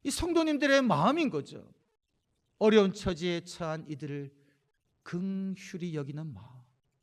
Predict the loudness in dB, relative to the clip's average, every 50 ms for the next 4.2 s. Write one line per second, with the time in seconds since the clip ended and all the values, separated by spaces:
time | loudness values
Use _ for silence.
0 | _ _ _ _ _ _ _ _ _ _ -8 -8 -6 -6 -4 -6 -6 -6 -6 -8
1 | -8 -10 -12 -14 -16 -16 -16 -16 -18 -18 -20 -20 _ _ _ _ _ _ _ _
2 | -16 -16 -14 -14 -14 -16 -16 -14 -14 -14 -14 -14 -16 -18 _ _ _ _ _ _
3 | _ _ -16 -14 -14 -16 _ _ _ _ -14 -14 -12 -12 -12 -14 -14 -14 -14 -16
4 | -18 -20 -20